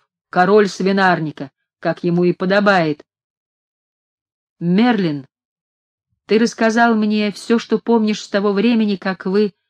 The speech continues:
заночевали на волчьей тропе. А вот что было раньше, до этого? Чем была вызвана твоя болезнь? Люди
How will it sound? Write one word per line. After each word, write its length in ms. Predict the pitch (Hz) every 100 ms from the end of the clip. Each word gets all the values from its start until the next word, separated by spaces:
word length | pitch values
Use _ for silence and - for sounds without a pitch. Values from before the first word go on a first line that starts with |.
| _ _ _ _ 156
заночевали 580 | 165 190 202 196 208
на 140 | 196 190
волчьей 360 | 202 190 214
тропе. 500 | 202 208 - 180 139 _ _ _ _ _ -
А 180 | 160 165
вот 120 | 180
что 240 | - 233
было 180 | 208 226
раньше, 500 | 247 180 - - - _ _ _ _ _ _ _ -
до 120 | 185
этого? 480 | 214 185 135 123 _ _ _ _ _ _ _ _ _ _ _
Чем 320 | - 233 240
была 240 | 226 240 233
вызвана 440 | 277 185 165 151
твоя 300 | 156 156 147
болезнь? 520 | 151 160 143 131 127 _ _ _ _ _ _ _ _ _ _
Люди 460 | 151 208 254 240